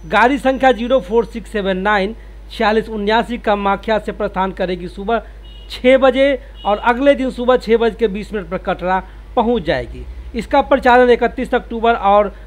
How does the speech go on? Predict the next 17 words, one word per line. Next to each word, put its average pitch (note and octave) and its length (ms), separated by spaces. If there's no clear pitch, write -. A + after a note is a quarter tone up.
पाँच A#3 260
नवंबर A3 320
दो G3+ 100
हज़ार G3+ 180
चौबीस E3 400
को D#3+ 120
होगा। C#3 280
फर्स्ट B3 280
एसी, B3 280
सेकंड B3+ 400
एसी, A#3+ 260
थर्ड A#3+ 340
एसी, A#3 280
थर्ड G#3 280
एसी G#3 240
इकोनॉमी F#3+ 680
कोच A#3 340